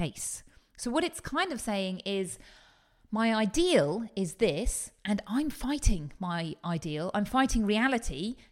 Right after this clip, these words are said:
It isn't what I want it to be." And so many people tell me, "I should be able to figure this out by myself.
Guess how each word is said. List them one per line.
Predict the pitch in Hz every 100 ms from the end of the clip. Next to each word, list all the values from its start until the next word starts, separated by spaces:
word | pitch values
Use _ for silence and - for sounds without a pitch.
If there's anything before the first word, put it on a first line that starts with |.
| _
It | 233 -
isn't | 254 202 180 226 - - -
what | 190 202 185 - - 196
I | 185 175 160
want | 180 175 -
it | -
to | 160
be." | 151 139
And | 214 220
so | - - 226 277
many | 220 196
people | 196 165 165
tell | 175 160
me, | 156 165
"I | 165
should | - 226 -
be | 202
able | 180 165
to | - 170
figure | - 226 190
this | 175 -
out | 202 190 -
by | 175 165
myself. | 160 - 247 247